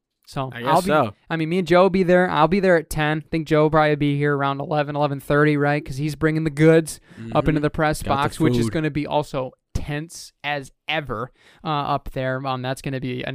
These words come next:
Speaker 1: very pleasant experience. Uh, so it'll certainly be fun. One o'clock kickoff. More tickets are available if you're listening to this on Friday, but you better hurry up because they're gonna be gone quick, fast, in a hurry. So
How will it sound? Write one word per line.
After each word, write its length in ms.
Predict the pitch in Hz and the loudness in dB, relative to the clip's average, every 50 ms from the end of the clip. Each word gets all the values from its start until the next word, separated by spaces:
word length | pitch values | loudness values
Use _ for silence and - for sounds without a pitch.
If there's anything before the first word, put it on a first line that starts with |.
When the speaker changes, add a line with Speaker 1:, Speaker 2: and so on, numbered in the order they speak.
| 127 127 - | -10 -4 0
Speaker 1:
very 280 | 214 226 233 190 156 | 2 2 2 0 -2
pleasant 320 | - - 143 127 - 135 120 | -4 -6 -6 -6 -8 -10 -14
experience. 560 | - - - - 131 127 127 131 127 - - | -16 -16 -14 -10 -8 -6 -6 -6 -8 -10 -14
Uh, 200 | - 127 123 117 - _ _ _ _ _ _ | -12 -10 -10 -10 -12 _ _ _ _ _ _
so 220 | _ - 139 131 127 | _ -8 -6 -6 -6
it'll 160 | 139 131 127 | -6 -8 -10
certainly 320 | - - 143 143 135 127 123 | -10 -12 -12 -12 -12 -14 -12
be 120 | 123 123 | -12 -12
fun. 300 | 120 - 143 123 120 123 | -8 -6 -4 -4 -4 -2
One 160 | 131 160 196 | 0 0 0
o'clock 380 | 202 - - 202 185 180 180 - | 0 -2 -2 -2 -2 -2 -2 -4
kickoff. 480 | - - 190 180 - 180 175 175 165 - | -6 -8 -8 -6 -2 -2 0 0 -2 -4
More 420 | - 165 165 175 180 190 196 196 180 | -8 -10 -8 -6 -4 -4 -4 -4 -6
tickets 420 | - - 190 185 - 196 170 - - | -6 -8 -8 -6 -6 -6 -8 -6 -4
are 220 | 185 190 214 220 | 0 0 2 2
available 640 | 214 170 175 208 214 226 233 226 208 160 160 170 170 | 0 0 -2 -2 -2 0 0 0 0 0 0 0 0
if 100 | 170 - | 0 -2
you're 100 | 170 165 | -2 -2
listening 340 | 190 196 - - 196 180 | -2 -4 -4 -8 -10 -10
to 100 | - - | -8 -4
this 180 | 180 170 165 - | -4 -4 -4 -4
on 140 | 175 165 156 | -6 -8 -8
Friday, 400 | - - 185 180 190 180 165 160 | -6 -4 -2 -2 -2 -2 -2 -2
but 280 | 147 156 156 151 - _ _ _ _ _ _ _ _ | 0 0 0 0 -2 _ _ _ _ _ _ _ _
you 120 | - 147 139 | -6 -2 -2
better 220 | 165 180 190 175 | 0 0 0 0
hurry 280 | 170 185 185 185 180 170 | 0 0 0 2 2 2
up 200 | 165 131 - - | 2 0 -2 -4
because 360 | - 156 - - 156 151 143 | -8 -8 -4 0 0 0 0
they're 100 | 135 160 156 | 0 -2 -2
gonna 160 | 175 180 180 | 0 -2 0
be 100 | 165 165 | -2 -2
gone 540 | 147 160 156 156 156 156 156 156 156 151 - _ _ _ _ | -2 0 2 2 4 4 4 2 2 0 -4 _ _ _ _
quick, 220 | - 180 180 - | -8 -8 -6 -4
fast, 260 | - 170 165 160 - | -4 -4 -4 -4 -6
in 80 | 151 135 | -8 -8
a 40 | 127 | -4
hurry. 280 | 127 135 120 - - - - | -2 -2 -2 -4 -6 -14 -16
So 340 | _ - - - 135 123 120 | _ -10 -4 -2 -2 -2 -2